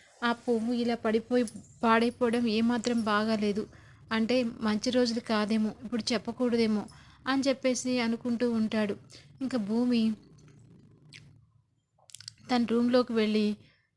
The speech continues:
ఎలాగైనా సరే ఏం జరుగుతుందోనని ఉత్కంఠగా ఉండేసరికి ఇంకా శారద, పూర్ణి ఇద్దరు మాట్లాడుకుంటూ ఉంటారు.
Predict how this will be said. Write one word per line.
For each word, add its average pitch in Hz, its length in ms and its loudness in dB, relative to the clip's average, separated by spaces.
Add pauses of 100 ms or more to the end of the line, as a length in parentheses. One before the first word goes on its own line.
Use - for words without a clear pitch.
(140)
ఎలాగైనా 240 640 2
సరే 220 420 0 (760)
ఏం 226 280 4
జరుగుతుందోనని 226 840 0
ఉత్కంఠగా 233 640 0
ఉండేసరికి 214 880 -2 (560)
ఇంకా 247 160 -2
శారద, 226 760 0 (580)
పూర్ణి 240 360 2 (140)
ఇద్దరు 262 300 2
మాట్లాడుకుంటూ 220 800 0
ఉంటారు. 214 460 0